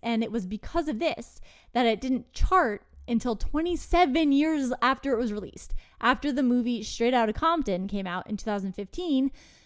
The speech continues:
starring Ice Cube's son, O'Shea Jackson Junior, who played Ice Cube and did a great job with it, looks just like him, started his own little acting career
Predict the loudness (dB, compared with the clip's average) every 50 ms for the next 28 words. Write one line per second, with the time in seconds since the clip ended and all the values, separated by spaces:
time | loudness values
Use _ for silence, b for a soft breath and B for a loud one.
0 | B B B 0 2 4 4 4 4 2 2 0 0 0 0 -2 -4 -4 -2 -2
1 | 0 2 2 4 4 2 2 2 2 2 2 2 2 0 0 -2 -2 -4 -4 -6
2 | -6 -6 -4 -2 0 0 2 2 2 2 2 2 0 -2 -4 -4 -4 -4 -4 -2
3 | -2 0 0 0 0 0 0 -2 -4 -6 -8 -8 -6 -6 -4 -6 -6 -6 -6 -8
4 | -8 -8 -6 -2 0 0 0 0 0 -2 -4 -6 -6 -8 -10 -12 -12 -12 -10 -8
5 | -6 -6 -4 -6 -6 -6 -6 -6 -8 -6 -8 -8 -10 -8 -4 -4 -2 -2 -2 -4
6 | -4 -2 -2 0 0 0 0 0 0 -2 -4 -6 -6 -8 -8 -8 -8 -8 -8 -6
7 | -8 -8